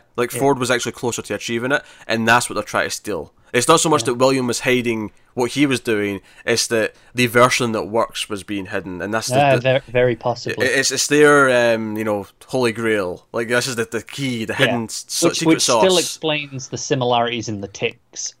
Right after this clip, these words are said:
Speaker 1: It does, yeah.
Speaker 2: Yeah.
Speaker 1: Absolutely. So, um, real, real, real interesting stuff. Wait, wait, wait, actually,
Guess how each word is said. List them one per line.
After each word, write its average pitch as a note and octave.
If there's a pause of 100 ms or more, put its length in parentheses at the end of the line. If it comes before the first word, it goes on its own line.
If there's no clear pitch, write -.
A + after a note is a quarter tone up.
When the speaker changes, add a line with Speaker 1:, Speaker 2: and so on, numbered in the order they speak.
(120)
Speaker 1:
It D3+
does, B2+
yeah. G#2 (540)
Speaker 2:
Yeah. A2+ (1500)
Speaker 1:
Absolutely. C3+
So, A#2
um, A2+
real, B2+
real, B2+
real A#2+
interesting G#2
stuff. - (400)
Wait, G#3+
wait, B2
wait, B2
actually, A2+